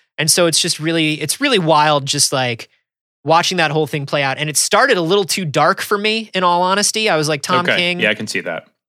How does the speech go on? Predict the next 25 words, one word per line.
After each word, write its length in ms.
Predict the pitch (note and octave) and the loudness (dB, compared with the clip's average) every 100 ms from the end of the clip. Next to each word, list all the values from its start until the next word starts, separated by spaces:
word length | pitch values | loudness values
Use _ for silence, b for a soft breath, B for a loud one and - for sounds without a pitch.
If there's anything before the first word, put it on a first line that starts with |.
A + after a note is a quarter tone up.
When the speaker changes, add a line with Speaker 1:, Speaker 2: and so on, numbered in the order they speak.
| _ | _
Speaker 1:
calm, 460 | - D#3+ D#3+ D#3+ C#3 | -4 0 0 -2 -8
calm, 340 | C3+ D#3+ D#3 D3 | -4 0 0 -2
your, 80 | D3 D3 | -6 -4
calm 160 | D#3 | -2
Speaker 2:
Yeah. 40 | D#3 | 0
Speaker 1:
your 80 | D3+ | 2
ass 200 | C#3+ - | 2 0
down 340 | C3 A#2+ A2+ | -2 -2 -4
because 240 | A#2+ B2+ | -4 -4
Mister 240 | B2 D#3 E3+ | -2 -2 0
Speaker 2:
<laughs> 20 | |
Speaker 1:
Miracle 380 | D#3 D#3 D3 C#3 | 0 0 0 0
is 100 | A#2+ | 0
Speaker 2:
Settle 240 | - C#3+ | 2 2
Speaker 1:
fun." 60 | C3+ | 4
Speaker 2:
down, 220 | D#3 D3 | 4 2
Tom. 380 | B2+ B2+ B2+ A#2+ _ - | 0 0 0 -2 _ -8
Yeah. 180 | D#2 - _ - | -8 -8 _ -6
Speaker 1:
Uh, 260 | D3 C#3+ C#3 | -2 0 -2
but 340 | B2+ E3+ D3 | -2 -2 0
by 160 | E3 E3+ | 2 2
the 160 | E3 E3+ | 4 4
end, 200 | E3+ D3+ | 2 0
it 80 | |
gets, 480 | D3+ D3+ - - - | 0 0 0 0 -2